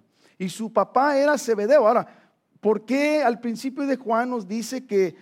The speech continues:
su papá es, eh, eh, eh, es, es, es este hombre, Zebedeo? Porque realmente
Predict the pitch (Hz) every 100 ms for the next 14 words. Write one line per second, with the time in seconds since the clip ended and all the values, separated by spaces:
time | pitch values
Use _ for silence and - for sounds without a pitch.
0 | _ - 214 208 202 - 220 226 233 -
1 | 214 226 220 - 190 190 165 185 202 196
2 | 214 - - - 202 208 - - - 185
3 | 240 233 208 277 240 170 175 190 254 208
4 | 185 160 170 208 262 262 247 285 302